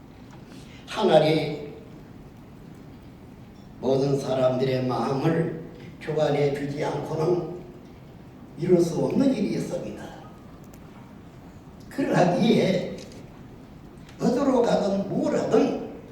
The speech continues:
부족함이 없었던 것이었습니다. 정말 그리했습니다. 여러분들 잘 아실 것입니다.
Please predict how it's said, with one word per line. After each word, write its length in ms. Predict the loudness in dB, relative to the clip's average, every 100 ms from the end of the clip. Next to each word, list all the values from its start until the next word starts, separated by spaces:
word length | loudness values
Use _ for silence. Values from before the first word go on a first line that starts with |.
| -18 -18 -6
부족함이 560 | -2 -2 -2 -4 -6 -6
없었던 400 | -6 -4 0 0
것이었습니다. 720 | -2 -4 -6 -6 -8 -10 -12 -12 -12 -16 -18 -18 -18 -20 -18 -18 -18 -18 -18 -18 -18 -18 -18 -20 -20 -20 -18 -18 -18 -18 -18 -18 -14
정말 680 | -2 2 4 4 2 -4 -6
그리했습니다. 760 | -2 0 0 -2 -4 -4 -6 -10 -14 -16 -18 -18 -20 -20 -20 -4
여러분들 800 | 0 2 2 0 0 0 -2 -6 -10 -10
잘 240 | -4 0 2
아실 380 | 2 2 -2
것입니다. 580 | -6 -8 -8 -10 -12 -12